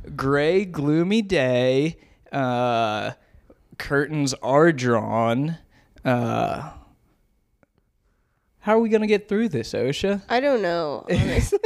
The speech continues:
Speaker 2: <laughs>
Speaker 1: God, we had so much momentum with the soup
Speaker 2: Yeah,
Speaker 1: riff.
Speaker 2: and then I remembered, why do anything?
Speaker 1: Yeah.
Speaker 2: You know, why try?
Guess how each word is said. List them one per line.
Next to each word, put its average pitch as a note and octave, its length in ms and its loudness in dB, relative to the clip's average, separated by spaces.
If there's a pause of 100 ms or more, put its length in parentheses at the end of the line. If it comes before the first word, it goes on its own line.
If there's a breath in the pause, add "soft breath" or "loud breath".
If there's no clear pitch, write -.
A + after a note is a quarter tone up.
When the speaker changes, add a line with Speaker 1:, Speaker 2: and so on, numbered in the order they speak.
(380)
Speaker 2:
<laughs> - 460 -4
Speaker 1:
God, C3+ 360 -2
we D3 120 0
had C#3 180 2
so D#3 320 0
much D3 240 -2
momentum C#3+ 580 0
with C3 160 -4
the - 80 0
soup C#3+ 320 -4
Speaker 2:
Yeah, A3 580 2
Speaker 1:
riff. - 100 -4
Speaker 2:
and B3 180 -2
then C#4+ 160 2
I D4 140 2
remembered, A3 680 0 (260)
why A3+ 1120 -2 (800)
do G#3+ 280 4
anything? - 640 -2 (420)
Speaker 1:
Yeah. C3 540 0 (840 soft breath)
Speaker 2:
You C4+ 140 -2
know, B3 160 2
why B3+ 320 0
try? A3 1080 0